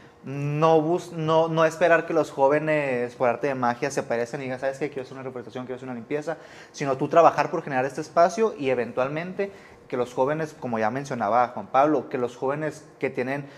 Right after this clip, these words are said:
una moral sólida y que tienen intereses ya establecidos, pues puedan caer, ¿no? Son actividades de reforestación, de limpieza en diferentes espacios públicos. Este, una bandera que hemos tenido en Juventud Verde es siempre el rescate de los espacios públicos.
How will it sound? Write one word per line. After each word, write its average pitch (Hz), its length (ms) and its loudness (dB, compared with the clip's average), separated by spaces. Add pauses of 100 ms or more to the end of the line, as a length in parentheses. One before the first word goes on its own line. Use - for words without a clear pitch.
(380)
una 151 180 0
moral 143 240 4
sólida 139 400 2
y 127 60 -2
que 127 100 -8
tienen 139 260 -4
intereses 131 460 -2
ya 135 80 -4
establecidos, 143 580 -2
pues - 200 -12
puedan 104 260 -10
caer, 101 240 -12
¿no? 117 180 -12
Son 160 160 -4
actividades 147 440 2
de 147 80 -2
reforestación, 143 760 0
de 139 100 -2
limpieza 139 600 0
en 135 120 -10
diferentes 127 380 -8
espacios 135 340 -6
públicos. 165 540 -4 (380)
Este, 120 720 -2
una 135 160 -2
bandera 135 340 2
que 135 100 -6
hemos 127 200 -8
tenido 120 200 -4
en 127 60 -14
Juventud 117 320 -8
Verde 123 360 0
es 123 80 -8
siempre 123 360 -4
el 123 80 2
rescate 127 440 -4
de 147 60 -6
los 120 60 -10
espacios 127 280 -18
públicos. 151 500 -10